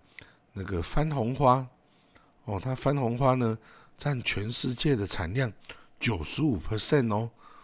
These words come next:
哦，所以真的是很多啦。那此外呢，嗯，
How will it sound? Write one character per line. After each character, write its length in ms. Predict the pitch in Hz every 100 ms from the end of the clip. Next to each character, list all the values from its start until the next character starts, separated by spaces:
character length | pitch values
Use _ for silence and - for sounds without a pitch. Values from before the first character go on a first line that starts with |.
| - - -
哦， 200 | 92 76
所 200 | - 110
以 180 | 95 85 - - - - -
真 100 | 104
的 80 | 104
是 360 | 98 104 101 95 - _ _ - - - - _
很 200 | - 82
多 200 | - 117
啦。 160 | 113 87 - - - _ -
那 460 | 135 135 127 120 117 - - _ _ _
此 240 | - 101
外 240 | 110 151
呢， 340 | 135 131 127 127 - _ - - - _
嗯， 580 | 113 107 101 98 92